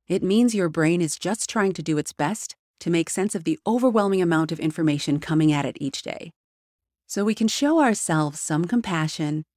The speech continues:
acknowledge we're all human, each with our own ways of processing information, and be grateful for having a filtering mechanism that keeps us from getting overwhelmed. For me, that also means I can let go of any guilt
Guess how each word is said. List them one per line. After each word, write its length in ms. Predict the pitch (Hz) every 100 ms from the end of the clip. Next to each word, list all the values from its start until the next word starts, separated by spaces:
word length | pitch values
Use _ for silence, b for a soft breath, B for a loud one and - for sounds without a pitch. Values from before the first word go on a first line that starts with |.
| _ -
acknowledge 640 | 160 165 156 170 202 180
we're 240 | 156 160
all 240 | - 160 208
human, 520 | - 214 156 143 160 - _ _ _
each 260 | - 269 -
with 120 | 233
our 160 | 175 -
own 260 | 190 226 208
ways 200 | 202 185
of 160 | 160
processing 480 | - 160 170 - 156
information, 760 | 160 147 151 147 151 202 214 220 _ _ _ _
and 140 | 185 196
be 100 | 190
grateful 520 | 185 220 262 185 165
for 140 | 170
having 340 | 160 160 165 175
a 60 |
filtering 640 | - 220 294 302 180 160 160
mechanism 720 | 147 151 143 143 151 156 170
that 180 | 156 -
keeps 300 | - 165 156
us 140 | -
from 180 | 143 143
getting 300 | 139 135 135
overwhelmed. 680 | 139 131 131 98 - - - _ _ _ _ _ _ _ _
For 240 | - 196
me, 400 | 196 262 285 156
that 180 | 156 -
also 400 | 202 269 - 233
means 320 | 165 143 147
I 80 | 151
can 160 | 151 160
let 180 | 143 -
go 180 | 151
of 100 | 156
any 180 | 151 143
guilt 440 | 131 143 190 -